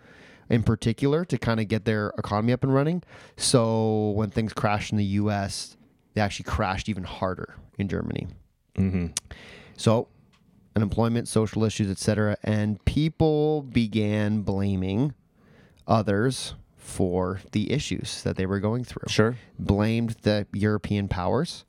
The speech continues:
Speaker 1: blamed the Jewish community because they tended to withstand economic hardship better. Uh, there are reasons for that. Uh, Jews don't charge each other interest. So if you're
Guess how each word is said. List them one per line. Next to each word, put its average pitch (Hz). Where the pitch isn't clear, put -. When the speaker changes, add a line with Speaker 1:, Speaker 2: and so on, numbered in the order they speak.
Speaker 1:
blamed 110
the 107
Jewish 113
community 151
because 113
they 120
tended 120
to 113
withstand 110
economic 117
hardship 110
better. 131
Uh, 110
there 127
are 120
reasons 123
for 160
that. 202
Uh, 107
Jews 110
don't 120
charge 113
each 107
other 110
interest. 123
So 110
if -
you're 127